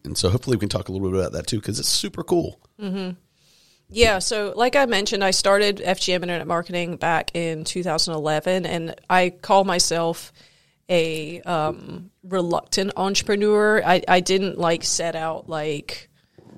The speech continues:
Speaker 2: you know, I didn't go to uni and be like, "I'm gonna start a business." Like, I just didn't. I studied languages and music. I didn't know what I wanted to do.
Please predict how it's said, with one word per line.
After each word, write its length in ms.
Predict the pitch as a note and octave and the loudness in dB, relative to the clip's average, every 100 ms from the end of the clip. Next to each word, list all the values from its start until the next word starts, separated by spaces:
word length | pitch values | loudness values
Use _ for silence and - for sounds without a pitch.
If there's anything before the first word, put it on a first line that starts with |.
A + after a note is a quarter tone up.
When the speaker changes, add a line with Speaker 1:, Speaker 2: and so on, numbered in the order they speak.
| - | -12
Speaker 2:
you 100 | F#3+ | -2
know, 60 | F3+ | 0
I 60 | |
didn't 180 | G#3+ F3+ | 0 -2
go 80 | F#3 | -4
to 80 | F3 | -4
uni 380 | F3 F3 E3+ | -6 -6 -6
and 100 | D#3+ | -8
be 140 | D#3 E3 | -8 -4
like, 300 | D3+ C#3+ - | -2 -2 0
"I'm 140 | D#4+ | 0
gonna 140 | F#4+ D#4+ | 0 -2
start 260 | D#4 D#4 | 0 0
a 40 | D4 | -2
business." 380 | D4+ F#3+ F3 | -6 -6 -6
Like, 160 | E3 D#3+ | -6 -6
I 80 | E3+ | -8
just 240 | F#3+ E3+ | -10 -8
didn't. 320 | - D3 D3+ | -8 -8 -8
I 100 | B2+ | -4
studied 360 | - F#3 F3 D#3+ | 0 0 -2 -4
languages 600 | D3+ D3 D3+ D3 D3 D#3 | -6 -6 -8 -6 -2 -2
and 160 | D3+ D#3+ | -4 -8
music. 480 | D#3 - C3+ - - | -8 -6 -6 -8 -12
I 80 | E3 | -12
didn't 160 | D#3+ | -12
know 80 | D#3+ | -10
what 160 | D#3 D3 | -10 -10
I 40 | |
wanted 300 | D3 C#3+ D#3 | -12 -14 -14
to 80 | D3+ | -10
do. 160 | D#3 | -10